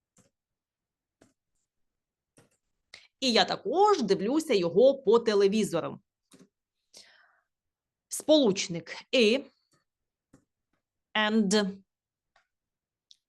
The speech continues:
Також у нас виражене фразою as well. Вона піде на кінець.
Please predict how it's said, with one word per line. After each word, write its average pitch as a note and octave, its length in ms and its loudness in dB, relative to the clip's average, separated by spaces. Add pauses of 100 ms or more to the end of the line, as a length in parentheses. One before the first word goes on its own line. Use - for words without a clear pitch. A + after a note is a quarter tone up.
(120)
Також A3+ 720 0
у G3+ 120 -6
нас G#3+ 640 4
виражене A#3+ 720 -2
фразою A3+ 580 -2
as G3+ 420 -4
well. E3 560 -2
Вона F#3 240 -2
піде G3+ 300 -2
на G#3 140 -4
кінець. G3+ 640 -6